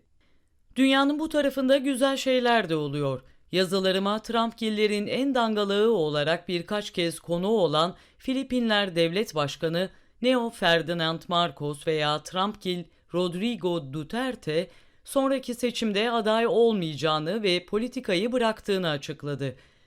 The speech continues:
Buralarda bunun gönül rızasıyla verilmiş bir karar olmadığını, A B D'nin Duterte'yi tasfiye ettiğini düşünenlerin sayısı az değil. Gerçi seçime katılıp aday olsa bile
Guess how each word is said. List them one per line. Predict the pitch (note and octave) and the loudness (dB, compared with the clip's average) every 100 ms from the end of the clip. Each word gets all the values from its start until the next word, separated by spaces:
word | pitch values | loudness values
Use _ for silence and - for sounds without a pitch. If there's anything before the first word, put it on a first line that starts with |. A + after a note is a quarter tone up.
| _ _ - | _ _ -4
Buralarda | C#4+ D4 C4+ C4 B3 B3+ | 2 4 4 4 6 6
bunun | A3 G#3+ G#3+ G3+ | 4 0 0 0
gönül | E3+ F3 C4 C#4 | 0 0 -2 0
rızasıyla | B3 G3 G3 F#3 G3 E3+ | -2 2 0 0 -2 -2
verilmiş | E3 E3+ F3 E3+ - | 0 0 -2 -4 -6
bir | F#3 E3 | -6 -6
karar | F#3+ F#3 F3 | -4 0 0
olmadığını, | F3 F#3+ G#3 E3 D3 C#3+ C#3+ F#3 A3 - _ - | 0 0 0 0 -2 -4 -2 -4 -6 -12 _ -2
A | E3 E3 | 2 2
B | E3 D#3+ | 2 0
D'nin | E3 E3 G3 G#3+ | -2 0 -2 -2
Duterte'yi | G3+ A3 A3+ A3 G3 G#3+ | -4 -4 -4 -2 -4 -4
tasfiye | B3 A#3 A#3 - B3+ G3+ | -2 -4 -4 -2 0 2
ettiğini | D#3+ - E3 D#3 D3+ | 0 -4 -6 -6 -6
düşünenlerin | E3+ G#3 F#3+ F3 E3+ E3 E3+ | -8 -4 -2 -2 -2 -2 -4
sayısı | E3 G3+ F#3 E3 F#3+ | -4 -4 -4 -2 -2
az | G3+ G3+ F3 | 0 -2 -4
değil. | E3 D#3 C3+ - - _ _ - | -6 -6 -6 -10 -20 _ _ -2
Gerçi | F3 E3+ F3+ D#3+ | 0 0 -2 -8
seçime | - D#3 F3+ F#3 | -6 -6 -4 -4
katılıp | G3 F3 E3+ E3+ | -4 -4 -2 -2
aday | B2+ D3+ E3 E3+ | -2 -2 0 0
olsa | C#3+ C#3+ B2+ B3 B3+ | 0 -4 -4 -2 -2
bile | F3 D#3+ G3 | 0 -2 -2